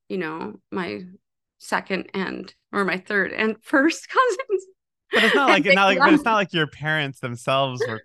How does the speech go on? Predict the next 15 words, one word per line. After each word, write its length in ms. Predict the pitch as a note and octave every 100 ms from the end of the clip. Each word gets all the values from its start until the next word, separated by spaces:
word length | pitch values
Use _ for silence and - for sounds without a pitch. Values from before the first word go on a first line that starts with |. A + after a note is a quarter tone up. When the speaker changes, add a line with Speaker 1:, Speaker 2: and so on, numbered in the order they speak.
| _
Speaker 2:
cousins. 680 | - G#2+ G#2 G2+ G#2+ B2 -
They 100 | -
Speaker 1:
No, 60 | A4
Speaker 2:
were 120 | A4
Speaker 1:
no, 100 | A4+
Speaker 2:
just 80 | G#4+ G#4+
Speaker 1:
no, 120 | G4+
no, 20 |
Speaker 2:
the 40 | G4
Speaker 1:
there's 160 | G4
nothing 280 | F4 - F#4+
Speaker 2:
<laughs> 20 |
Speaker 1:
weird 200 | D4+ F4 D4+
that 200 | D4+ D4
we're, 380 | D4+ C#4 C4+